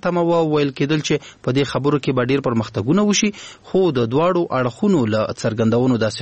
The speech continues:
ښکاري چې د قطر د شپږم پړاو خبرې ډیرې ښې نه وي. د سرمقالې د لیکوال د معلوماتو له مخې د قطر تر شپږم پړاو خبرو وړاندې باید بین الافغاني خبرې اترې شوې وای، خو د غونډې د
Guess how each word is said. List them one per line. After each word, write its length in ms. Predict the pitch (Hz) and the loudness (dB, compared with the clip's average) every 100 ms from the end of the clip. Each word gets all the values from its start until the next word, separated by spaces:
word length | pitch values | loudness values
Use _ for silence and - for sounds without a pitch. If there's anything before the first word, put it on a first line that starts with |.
| - | -4
ښکاري 280 | 175 196 196 | 0 0 0
چې 80 | 202 - - 160 196 | -2 -4 -10 0 0
د 120 | 202 | 2
قطر 320 | 247 233 113 107 | -2 -2 -2 -4
د 100 | - | -4
شپږم 320 | 107 117 113 | -2 -2 0
پړاو 240 | 110 107 - | 0 0 -2
خبرې 280 | 110 160 190 - 127 | -2 0 0 -4 -2
ډیرې 240 | 185 113 107 - | 0 0 -4 -4
ښې 180 | 135 131 | 0 2
نه 60 | 117 113 | 2 0
وي. 120 | 123 - _ _ - - - - | -2 -4 _ _ -20 -18 -14 -2
د 120 | 165 175 | 0 0
سرمقالې 420 | 160 156 160 160 151 | -2 0 0 0 0
د 80 | |
لیکوال 280 | 135 151 147 | -2 0 0
د 80 | 135 | 0
معلوماتو 420 | 123 117 135 - 110 | 2 2 0 0 0
له 80 | 156 | 0
مخې 500 | - 202 - - 170 | -2 -4 -6 -4 -2
د 100 | 185 208 | 0 -2
قطر 260 | - 120 - | -2 -4 -4
تر 100 | 110 | -2
شپږم 300 | 123 135 139 | -2 -2 -2
پړاو 260 | 131 135 127 | 0 0 0
خبرو 320 | 120 139 131 | -2 2 2
وړاندې 380 | 143 190 165 113 107 131 | 2 2 0 -2 -2 -2
باید 160 | 143 - 113 | -2 -4 -2
بین 160 | 120 113 | 0 0
الافغاني 360 | 107 110 123 147 | 0 0 -2 -2
خبرې 220 | 117 110 110 | -2 0 -2
اترې 260 | 110 151 - | 0 -2 0
شوې 200 | 185 156 104 | 2 2 0
وای، 200 | - - | -4 -6
خو 180 | - 180 | 0 0
د 100 | 180 170 | 2 0
غونډې 260 | 185 180 | 0 0
د 20 | 165 | -2